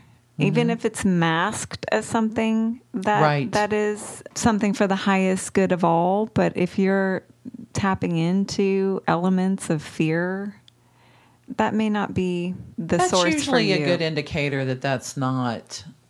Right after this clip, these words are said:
Speaker 2: uh, something that's in resonance, because
Speaker 1: I mean, it comes down to fear or love.
Speaker 2: It does, always. And for us, in doing this episode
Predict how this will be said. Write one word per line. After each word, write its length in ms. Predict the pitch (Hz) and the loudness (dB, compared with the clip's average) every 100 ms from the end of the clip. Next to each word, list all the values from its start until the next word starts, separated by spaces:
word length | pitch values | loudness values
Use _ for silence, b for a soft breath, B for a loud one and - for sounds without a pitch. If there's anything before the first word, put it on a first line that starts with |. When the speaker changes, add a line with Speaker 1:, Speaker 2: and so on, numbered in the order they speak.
| _ _ - | _ _ -16
Speaker 2:
uh, 60 | 69 - - | -16 -18 -14
something 540 | - - 139 131 120 | -6 -2 -2 -2 -2
that's 260 | 117 117 - | -2 -4 -4
in 140 | 120 117 | -4 -2
resonance, 520 | 110 107 110 104 - | -4 -4 -8 -8 -8
because 480 | 135 151 135 131 - b b b b b _ _ _ _ _ _ _ - - | -6 -2 0 -2 -8 b b b b b _ _ _ _ _ _ _ -12 -2
Speaker 1:
I 60 | 202 | 2
mean, 220 | 226 226 | 2 2
it 200 | 220 - | 0 0
comes 220 | 247 233 | 0 2
down 220 | 247 240 | 2 2
to 60 | 226 | 0
fear 420 | - 226 226 214 | 0 0 2 2
or 60 | 190 | 0
love. 420 | 175 160 143 143 | 2 2 2 2
Speaker 2:
It 100 | 190 | 4
does, 520 | 196 151 117 - - - _ | 4 4 0 -6 -12 -16 _
always. 760 | 165 165 135 110 117 - - - _ - | 4 4 2 0 -2 -6 -8 -10 _ -2
And 500 | 170 165 160 160 156 b b b b _ | -2 0 -2 -4 -8 b b b b _
for 280 | - 165 - | 0 2 2
us, 640 | 202 180 123 123 - - - - | 4 4 2 0 -2 -4 -8 -4
in 140 | 151 143 | 0 0
doing 280 | 139 135 | 0 0
this 200 | 131 120 | -2 -2
episode 800 | 127 - - - 117 113 110 135 | -4 -4 -6 -4 -2 -2 -4 -8